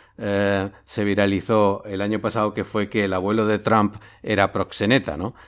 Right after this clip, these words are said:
Bueno, pues este tipo de cosas, discursos de ocio, manipulaciones políticas, teorías de la conspiración. Realmente Facebook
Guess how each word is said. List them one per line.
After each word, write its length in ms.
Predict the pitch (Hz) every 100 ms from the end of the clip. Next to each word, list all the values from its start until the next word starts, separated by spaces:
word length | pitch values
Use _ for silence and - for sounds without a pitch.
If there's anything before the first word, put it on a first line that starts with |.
| -
Bueno, 180 | 113 90
pues 120 | 95
este 160 | 98 135
tipo 260 | 139 131
de 100 | 117
cosas, 340 | 127 113 107 98
discursos 460 | 101 - 98 87
de 140 | 92 117
ocio, 460 | 135 - 123 123
manipulaciones 760 | 107 98 92 92 90 107 101 -
políticas, 720 | 92 117 120 117 110 113 - - -
teorías 360 | - 104 113 107
de 100 | 107
la 120 | 104
conspiración. 580 | 92 - 98 110 120 113 - _
Realmente 640 | 110 131 165 147 127 147
Facebook 560 | - 113 107 113 117